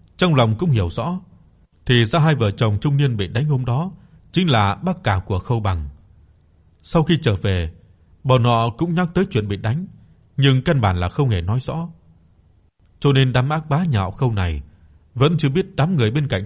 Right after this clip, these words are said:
tôi lợi hại đến cỡ nào. Ít nhất bọn họ vẫn không hề biết những người này có thể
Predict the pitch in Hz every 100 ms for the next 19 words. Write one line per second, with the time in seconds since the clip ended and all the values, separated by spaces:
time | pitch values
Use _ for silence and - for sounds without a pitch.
0 | - 131 110 98 92 117 123 147 147 104
1 | 85 71 - _ - - _ _ _ -
2 | 156 185 165 110 104 101 101 165 156 131
3 | 95 135 180 - - - _ _ _ 127
4 | 196 175 123 117 110 185 - 101